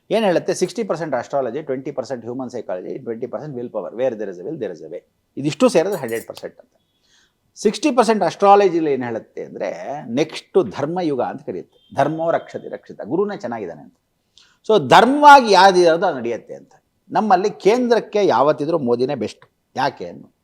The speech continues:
ಜಗತ್ತು ಪೂರ್ತಿ ನೋಡುವಂಥ ಅವಕಾಶಗಳನ್ನ ಮೋದಿ ಮಾಡಿರ್ತಾರೆ, ನರೇಂದ್ರ ಮೋದಿ ಮಾಡಿರತಕ್ಕಂಥದ್ದು ಬಹಳ ವಿಶೇಷತೆ.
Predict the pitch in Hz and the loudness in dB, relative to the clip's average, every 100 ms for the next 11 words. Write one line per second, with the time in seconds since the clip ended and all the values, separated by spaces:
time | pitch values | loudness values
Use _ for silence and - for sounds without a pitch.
0 | _ _ - 135 185 - 160 190 233 247 | _ _ -8 -4 -4 -4 -2 4 6 4
1 | 220 190 180 175 156 139 135 123 113 98 | 2 0 0 0 0 0 0 -4 -6 -12
2 | 170 175 107 113 110 101 95 - - 85 | -10 -8 -6 -6 -6 -10 -14 -18 -14 -10
3 | 107 120 117 107 110 101 98 98 98 95 | -8 -8 -8 -8 -10 -10 -12 -12 -14 -14
4 | 113 - 107 107 90 - - _ | -12 -10 -8 -6 -8 -12 -20 _